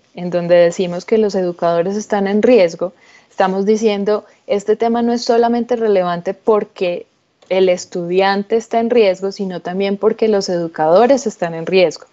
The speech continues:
Y es que después de las personas que trabajan en salud,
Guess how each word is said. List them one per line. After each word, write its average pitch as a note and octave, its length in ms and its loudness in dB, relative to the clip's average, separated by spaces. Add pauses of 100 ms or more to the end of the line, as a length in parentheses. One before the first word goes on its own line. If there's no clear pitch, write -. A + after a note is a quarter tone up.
(400)
Y G#3 100 4
es G3 160 2
que A3+ 180 0
después G3+ 560 -2
de G#3+ 240 -4 (440)
las F#3+ 200 0
personas F#3+ 600 -6
que - 180 -4
trabajan F3+ 500 -4
en A3+ 160 0
salud, A3 540 2